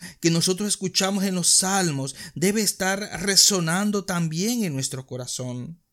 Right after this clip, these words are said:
Dios es siempre fiel y siempre toma la iniciativa,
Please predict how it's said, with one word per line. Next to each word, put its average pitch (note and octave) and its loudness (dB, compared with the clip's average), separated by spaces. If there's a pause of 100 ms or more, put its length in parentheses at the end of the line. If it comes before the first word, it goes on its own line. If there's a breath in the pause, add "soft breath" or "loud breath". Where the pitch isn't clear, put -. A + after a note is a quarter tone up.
(180)
Dios D#3+ 0 (200 loud breath)
es E3 0
siempre E3+ 4
fiel C#3 -8 (220 loud breath)
y E3+ 2
siempre E3 2 (380 loud breath)
toma G3 4
la F3 -4
iniciativa, D3+ -2